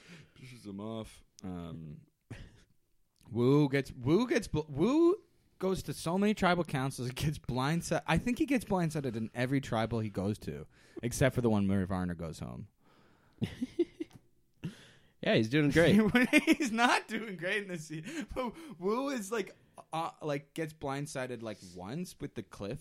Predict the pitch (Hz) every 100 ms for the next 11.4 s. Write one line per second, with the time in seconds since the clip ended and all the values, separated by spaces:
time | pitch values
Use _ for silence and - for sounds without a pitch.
0 | - 147 190 185 - 160 160 185 - 175
1 | 175 - 175 175 175 180 185 180 - 120
2 | 110 98 127 123 120 101 - 117 107 107
3 | 104 120 113 104 92 - 98 98 98 92
4 | 85 98 92 - _ - 123 107 104 113
5 | - 101 - 98 98 92 90 92 90 -
6 | 95 90 90 120 - - - - - 104
7 | 90 82 110 147 - - - - _ -
8 | 107 107 104 - 113 110 113 127 156 151
9 | 123 104 - 117 98 92 - - - 110
10 | 95 117 139 135 - 127 127 123 120 120
11 | 117 113 104